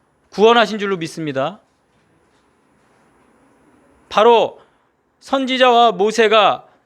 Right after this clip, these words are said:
순종으로 지켜낸 약속을 예수님이 오셔서 순종으로 이루어내셨고 우리는 순종으로 그것을 전하고 빛을 발하고 살아가야 되는 자인 줄로 믿습니다. 그러므로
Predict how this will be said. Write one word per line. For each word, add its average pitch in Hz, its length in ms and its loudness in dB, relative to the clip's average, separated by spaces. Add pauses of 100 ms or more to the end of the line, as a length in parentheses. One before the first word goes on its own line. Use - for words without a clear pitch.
순종으로 285 720 -2
지켜낸 240 480 -4
약속을 175 680 -4 (240)
예수님이 247 580 0
오셔서 233 440 2
순종으로 302 720 0
이루어내셨고 233 880 0 (240)
우리는 269 380 -2
순종으로 311 840 2
그것을 254 600 0 (360)
전하고 254 840 2 (460)
빛을 262 380 -6
발하고 247 680 2 (260)
살아가야 226 540 0
되는 180 420 -8
자인 165 280 -6
줄로 160 220 -10
믿습니다. 139 600 -8 (480)
그러므로 214 720 2